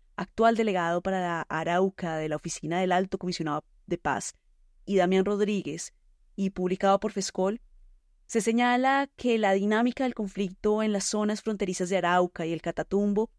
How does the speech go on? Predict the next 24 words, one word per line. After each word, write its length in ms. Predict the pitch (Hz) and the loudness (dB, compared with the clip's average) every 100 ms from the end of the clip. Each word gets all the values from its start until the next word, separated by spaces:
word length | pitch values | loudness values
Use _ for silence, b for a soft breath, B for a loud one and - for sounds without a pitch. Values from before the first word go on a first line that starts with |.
| _ - | _ -4
incluye 380 | 208 196 202 214 | -2 0 2 2
varios 400 | 220 240 247 214 | 4 4 4 0
grupos 380 | 233 240 220 220 | -2 -2 -2 -4
armados, 580 | 190 180 165 - - | -2 0 0 -2 -4
así 180 | 170 - | -6 -8
como 260 | - 170 185 | -6 -2 0
diversos 420 | 170 185 190 202 | 2 0 0 -2
repertorios 560 | 202 185 - 160 165 175 | -4 -4 -2 -2 -2 -2
de 80 | |
violencia 580 | 185 160 185 214 190 196 | 0 0 2 2 0 -2
y 40 | 180 | -4
actividades 420 | - 151 147 - | -6 -8 -8 -8
criminales. 720 | 175 175 156 60 - - - _ _ _ _ _ _ _ _ _ _ | -4 -2 -2 -4 -10 -14 -18 _ _ _ _ _ _ _ _ _ _
En 140 | 214 | 2
este 420 | 233 - 262 262 | 2 2 0 2
mismo 300 | 262 269 254 | 4 4 4
informe, 760 | 262 - 247 196 180 180 170 165 | 0 2 2 4 2 0 0 0
los 200 | 165 170 | -2 -4
autores 420 | 170 175 175 185 | -2 0 2 0
también 260 | 214 190 170 | 0 0 0
señalan 680 | 185 196 190 170 151 147 - _ _ _ - | 0 4 4 2 -4 -8 -14 _ _ _ -4
que, 280 | 185 165 - - - | -2 -2 -8 -20 -14
abro 260 | - 170 175 | -4 -2 -2
comillas, 580 | 185 196 170 165 - | 0 0 0 -4 -8